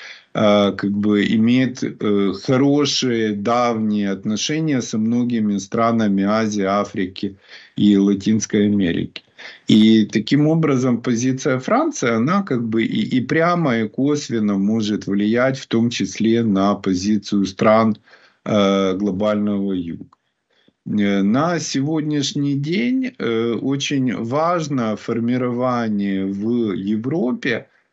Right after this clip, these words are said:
э, полюса, э, так сказать, притяжения, э, сторонников продолжения поддержки Украины в условиях, когда,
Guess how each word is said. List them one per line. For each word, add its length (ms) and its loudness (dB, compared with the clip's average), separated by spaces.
э, 240 0
полюса, 1120 0
э, 360 -2
так 140 -8
сказать, 280 -6
притяжения, 1200 0
э, 280 -2
сторонников 1000 0
продолжения 880 0
поддержки 640 -4
Украины 720 2
в 140 -2
условиях, 720 0
когда, 580 0